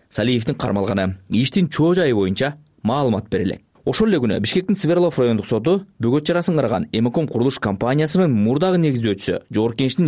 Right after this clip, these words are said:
экс-депутаты Эмилбек Жусуповго токтолсок. Сот Жусуповду он биринчи ноябрга чейин камакка алуу чечимин чыгарды.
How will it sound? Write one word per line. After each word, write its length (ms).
экс-депутаты 600
Эмилбек 500
Жусуповго 480
токтолсок. 500
Сот 260
Жусуповду 640
он 200
биринчи 240
ноябрга 460
чейин 340
камакка 320
алуу 260
чечимин 380
чыгарды. 380